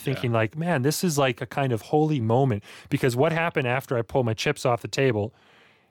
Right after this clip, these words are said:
Speaker 2: is I was like, "I'm not putting any more money down. Uh, two hundred's enough to lose. Uh, I'm not gonna lose any more." My strategy, the very next,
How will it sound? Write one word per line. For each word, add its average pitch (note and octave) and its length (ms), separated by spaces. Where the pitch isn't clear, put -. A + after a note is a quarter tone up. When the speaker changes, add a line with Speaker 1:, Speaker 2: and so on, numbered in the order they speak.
Speaker 2:
is A#2+ 260
I A#2 60
was A2 100
like, A2 120
"I'm A2 120
not A#2+ 160
putting A#2+ 180
any B2 100
more C3+ 140
money B2 200
down. G#2+ 380
Uh, G2 300
two C3+ 160
hundred's C#3+ 300
enough A2+ 400
to - 100
lose. A2+ 400
Uh, G#2+ 260
I'm G#2 120
not A2+ 160
gonna B2 140
lose A#2+ 140
any C3 100
more." B2 380
My B2+ 200
strategy, A#2 760
the A#2 140
very B2+ 300
next, B2 460